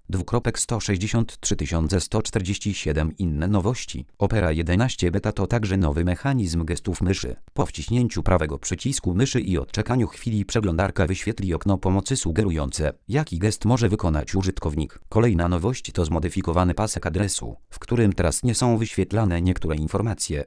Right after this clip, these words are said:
Przeglądarka upraszcza wygląd adresu, usuwając z niego zbędne dane. Pasek oferuje w zamian graficzną informację o stanie bezpieczeństwa odwiedzanej witryny,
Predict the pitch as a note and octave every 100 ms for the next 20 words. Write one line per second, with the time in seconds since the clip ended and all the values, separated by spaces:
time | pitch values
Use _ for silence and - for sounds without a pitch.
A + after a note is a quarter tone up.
0 | - - A2+ F2 E2 E2 F2 G2+ - D2+
1 | - D#2 - G2 E2 D#2 D#2+ F2+ - A#1
2 | - - B2+ - E2+ G#2+ G2+ - D#2 F2
3 | F2+ D2 - - F#2 G#2+ C#3+ B2 G#2+ F2+
4 | - F2 B1 A#1 - - C#3+ G2+ - A#2
5 | - G2 F2+ D2 D2 C#2 F#2+ E2+ - -
6 | - A#2+ B2 A2 A#2 E2+ G#2+ - E2+ F2+
7 | F#2+ - G#2+ F#2 E2+ - A#2 D2 - D#2
8 | F2+ F2+ E2+ E2 D#2 D#2 F2 F#2 C2+